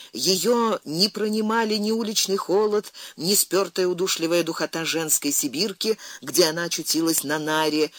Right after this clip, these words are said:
в обществе уличных воровок, нищенок, самых жалких распутниц и пьяных баб, подобранных на панели.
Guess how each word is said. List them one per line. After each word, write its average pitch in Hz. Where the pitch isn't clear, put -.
в 120
обществе 151
уличных 139
воровок, 175
нищенок, 175
самых 151
жалких 143
распутниц 180
и 131
пьяных 117
баб, 180
подобранных 135
на 131
панели. 117